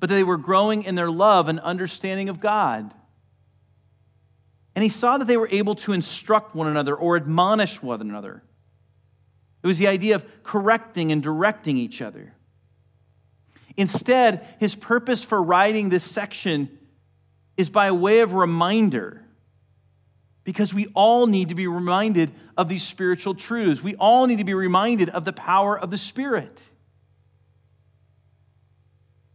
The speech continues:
Every year, right?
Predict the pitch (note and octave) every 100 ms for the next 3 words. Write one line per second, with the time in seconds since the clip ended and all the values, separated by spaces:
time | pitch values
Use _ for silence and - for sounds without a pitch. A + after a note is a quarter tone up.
0 | _ _ _ _ _ _ _ _ _ _
1 | _ _ _ _ _ _ _ _ _ _
2 | - C#3+ D#3 F#3 E3 G2+ G#2+ C3 D#3+